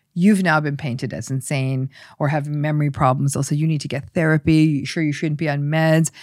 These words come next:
Maybe you're having the beginning stages of dementia." I mean, all these things. "You need rest. You've been working too hard.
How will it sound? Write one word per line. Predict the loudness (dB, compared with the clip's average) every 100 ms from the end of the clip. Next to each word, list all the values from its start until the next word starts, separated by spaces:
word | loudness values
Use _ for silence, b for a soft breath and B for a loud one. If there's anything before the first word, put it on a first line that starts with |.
| B 2
Maybe | 2 4
you're | 2
having | 0 -2
the |
beginning | -4 -4 -4 -4
stages | 0 0 2 0
of | 0
dementia." | 0 0 0 -2
I | -4
mean, | -6 -6 4
all | 8 8 8
these | 4 0 -2
things. | 0 0 0 B B
"You | 4
need | 4 2
rest. | 0 0 0 -4 -10 -14 b b b
You've | 0
been | 2 0
working | -2 -2
too | -2 -2
hard. | 0 0 0